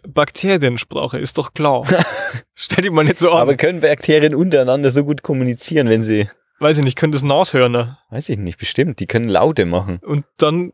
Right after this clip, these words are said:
Speaker 1: koordinieren die einen geplanten Angriff auf die gesamte Menschheit. Okay.
Speaker 2: <laughs> Die spießen alle mit ihren, ihren Nashörnern ab.
Speaker 1: Mhm. Außer sie wurden schon von chinesischen Potenzmittelfirmen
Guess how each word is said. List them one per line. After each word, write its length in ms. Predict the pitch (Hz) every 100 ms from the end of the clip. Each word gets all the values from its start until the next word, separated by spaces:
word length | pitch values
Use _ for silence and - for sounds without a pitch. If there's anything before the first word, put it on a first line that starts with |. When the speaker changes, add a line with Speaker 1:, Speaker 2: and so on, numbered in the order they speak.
| _ _ _ -
Speaker 1:
koordinieren 560 | - 165 156 151 165 165
die 100 | 160
einen 360 | 143 139 135 _ _ _
geplanten 540 | - 135 139 147 165 165
Angriff 320 | 156 160 151
auf 120 | 143
die 120 | -
gesamte 320 | 135 139 143 139
Menschheit. 520 | 131 147 - - -
Okay. 380 | - 160 190 156
Speaker 2:
<laughs> 80 | 147
Die 120 | 151
spießen 400 | 220 165 160 143
alle 260 | 135 147
mit 160 | 123 127
ihren, 220 | 127 123
ihren 460 | 123 117 113 113 113
Nashörnern 840 | 107 127 143 - 92 92 90 90
ab. 220 | - - -
Speaker 1:
Mhm. 380 | 160 135 151 185 - - - - - - _ _ _
Außer 260 | 139 131 135
sie 160 | 127
wurden 220 | 127 135
schon 220 | 131 127 120
von 180 | 131 123
chinesischen 680 | 135 127 127 127 - 127
Potenzmittelfirmen 1400 | - 131 - 127 - 139 127 135 123 - 139 127 123 127